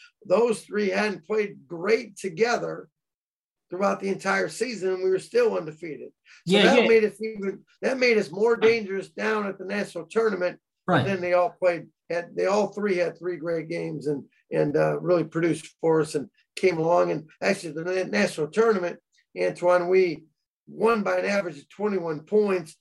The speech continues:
Speaker 1: throughout the season. We only had one junior college team take us to single digits. We beat everybody else by double digits. So it was a pretty dominating performance by this team. And we're the only team in junior college history in Division Two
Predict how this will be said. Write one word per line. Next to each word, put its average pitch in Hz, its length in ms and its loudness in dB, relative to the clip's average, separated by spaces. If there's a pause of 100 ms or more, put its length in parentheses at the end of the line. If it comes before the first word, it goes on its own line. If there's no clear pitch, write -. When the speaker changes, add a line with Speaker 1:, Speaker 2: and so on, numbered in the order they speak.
(280)
Speaker 1:
throughout 196 420 2
the 165 80 -16
season. 180 680 -6 (220)
We 131 160 -2
only 196 180 -4
had 175 260 -2
one 196 440 0
junior 202 340 -4
college 180 540 -4
team 196 380 -4 (300)
take 214 280 2
us 202 160 -2
to 165 80 -10
single 175 360 -6
digits. 165 480 -4 (240)
We 170 100 0
beat 175 260 0
everybody 175 480 2
else 175 220 4
by 165 100 -6
double 151 340 -2
digits. 135 400 -8
So 151 240 0 (140)
it 208 80 4
was 226 100 2
a 208 80 2
pretty 196 240 0
dominating 180 580 -2
performance 160 480 -6
by 175 160 0
this 156 220 -4
team. 165 320 -2 (220)
And 175 100 0
we're 202 140 2
the 185 100 2
only 214 220 8
team 214 280 2
in 190 120 0
junior 202 220 -2
college 185 380 -2
history 208 380 0
in 175 80 -6
Division 160 380 -6
Two 185 280 -6